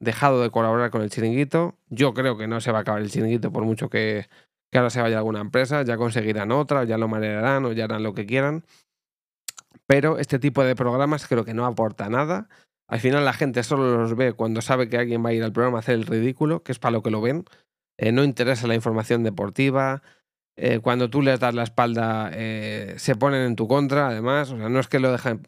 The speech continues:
estar, es que directamente van contra ti y, eh, como digo,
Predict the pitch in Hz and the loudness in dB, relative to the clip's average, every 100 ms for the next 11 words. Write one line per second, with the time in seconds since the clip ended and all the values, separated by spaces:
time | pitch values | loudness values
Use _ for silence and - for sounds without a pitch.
0 | - 117 - 139 165 151 131 - 117 117 | -8 -6 2 2 2 -2 -2 2 2 2
1 | 123 113 110 107 101 107 107 110 139 139 | 0 0 0 -2 -2 -4 -4 -4 -2 -2
2 | - 127 127 - 156 - - - - 117 | -2 -2 -2 -4 -8 -6 -6 -8 -4 -2
3 | 110 110 127 127 127 | 0 2 2 2 -2